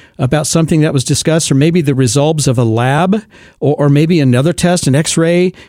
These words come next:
an M R I, a cat scan, I would wanna know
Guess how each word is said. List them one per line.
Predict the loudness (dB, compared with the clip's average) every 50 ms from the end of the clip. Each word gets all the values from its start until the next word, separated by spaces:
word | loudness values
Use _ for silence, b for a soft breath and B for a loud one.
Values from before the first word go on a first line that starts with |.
| B
an | B -6 -4
M | 0 0 2
R | 2 2 2 2
I, | 0 0
a | 0 0
cat | 0 0 0 0 0 -2
scan, | -2 -2 0 2 2 2 0 0 -4 -6 b b b b b b b b b _
I | -4 -2 0 0 0 0
would | 0 0 0 0 0
wanna | 0 2 2 2 2 2
know | 2 2 2 2 2 2 0 0 -2 -2 -6